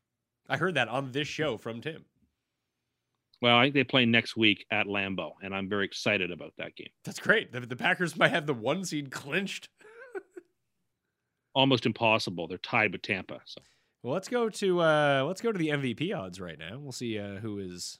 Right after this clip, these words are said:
Speaker 1: who's up there and who's not. Most valuable player, Aaron Rodgers, second in M V P.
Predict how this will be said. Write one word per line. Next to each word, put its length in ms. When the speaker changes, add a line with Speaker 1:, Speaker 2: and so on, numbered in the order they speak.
Speaker 1:
who's 180
up 160
there 160
and 80
who's 220
not. 200
Most 260
valuable 380
player, 320
Aaron 280
Rodgers, 420
second 560
in 160
M 260
V 180
P. 440